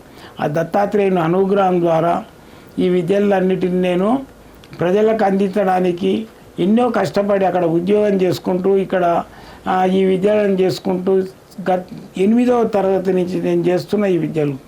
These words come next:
నలభై రెండు సంవత్సరాల నుంచి నాకు ఈ ప్రాక్టీస్ చేస్తున్నా. విద్యల మీద అవగాహన మాత్రము ఎనిమిది తర్వాత నుంచి పిచ్చి నాకు.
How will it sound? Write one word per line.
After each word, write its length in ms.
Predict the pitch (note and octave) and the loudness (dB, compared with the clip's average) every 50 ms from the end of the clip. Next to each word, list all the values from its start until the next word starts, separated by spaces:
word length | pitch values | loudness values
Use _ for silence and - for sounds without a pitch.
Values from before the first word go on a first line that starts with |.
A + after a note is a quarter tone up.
| - - | -12 -6
నలభై 320 | - E3 F3+ F3 F#3 F#3+ F3+ | -4 -2 -2 -2 0 0 0
రెండు 180 | E3+ E3 D#3 | 0 -2 -2
సంవత్సరాల 560 | C3 - E3 F#3 F#3+ F#3+ F#3+ G3+ G3 F#3+ F#3 | -4 -4 -2 -2 -2 -2 -2 0 0 0 0
నుంచి 360 | F#3 F3+ F3+ F3+ E3+ E3+ F#3 F3+ | 0 0 -2 -2 -2 -2 -2 -2
నాకు 420 | F3+ E3+ E3 - F3+ F#3 G3 F#3+ - - - - - - - - | -2 -4 -4 -4 -4 -4 -4 -6 -10 -14 -20 -20 -20 -16 -8 -6
ఈ 40 | G3 | -6
ప్రాక్టీస్ 580 | D#3+ - F#3 F#3 F3+ F3 C#3+ - F#3 F3 E3+ D#3+ | -4 -2 0 0 0 0 -2 -4 -6 -4 -2 -2
చేస్తున్నా. 400 | D3+ C#3+ - - - B2 A#2 A#2 - - - - - - - - - - - - | -2 -2 -4 -6 -6 -6 -6 -8 -12 -18 -20 -20 -20 -20 -20 -20 -20 -18 -6 -4
విద్యల 320 | F3+ G3 F#3 A#3 A3+ A3 A3 | -2 0 2 2 2 2 2
మీద 240 | A3 G#3+ G#3 G#3 | 2 2 2 2
అవగాహన 680 | G3+ G3 F#3 F3+ F3+ F3+ F#3 F#3+ F#3+ G3 F#3+ F#3+ F#3+ F#3+ | 2 2 2 2 2 2 2 0 0 0 0 0 0 0
మాత్రము 600 | F#3 F3+ F3+ F3 F3 F#3 F#3 F#3+ G#3+ A3+ A#3 A#3 | 0 0 0 0 0 -2 0 0 0 0 0 0
ఎనిమిది 340 | A#3 G#3+ G3 G3 G3+ G#3 G3+ | 0 0 0 2 2 0 0
తర్వాత 420 | G3+ - G3+ F#3+ F#3+ F#3 F#3 F3+ F3+ | 0 0 0 0 0 0 -2 -2 -2
నుంచి 380 | F#3 F3+ E3+ E3 G#3 A3 A#3+ A#3 | -2 -2 -4 -4 -2 -2 -2 -2
పిచ్చి 400 | G#3+ - F3+ E3 - - G#3+ A3 | -2 -2 -4 -4 -2 -2 0 0
నాకు. 260 | G#3+ F3+ D3+ C3+ | 0 0 -2 -6